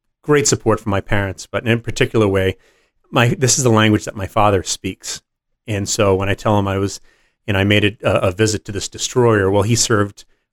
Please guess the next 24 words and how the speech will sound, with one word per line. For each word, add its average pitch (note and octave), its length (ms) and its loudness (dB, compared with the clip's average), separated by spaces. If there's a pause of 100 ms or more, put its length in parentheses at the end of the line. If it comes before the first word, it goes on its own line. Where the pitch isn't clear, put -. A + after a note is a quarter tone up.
(100)
on G2 200 2
a, A2 280 0
on G2 140 2
a G2 60 0
destroyer, F#2+ 640 0
had G2+ 160 0
a, G#2 300 2
a F#2+ 40 2
med G#2 240 2
cruise, F#2 580 -2 (460)
um, F2+ 480 2 (500)
on G2 200 -2
the, B2 60 -6
on F#2 180 -4
the, F#2 100 -4
uh, F2+ 480 -4
Robert G#2 320 0
Wilson. G2+ 520 -2 (500)
And G#2+ 180 0
so G#2 200 2
to G2 80 -4
say, G#2 220 0
"All G2 60 2
right, G#2 160 -4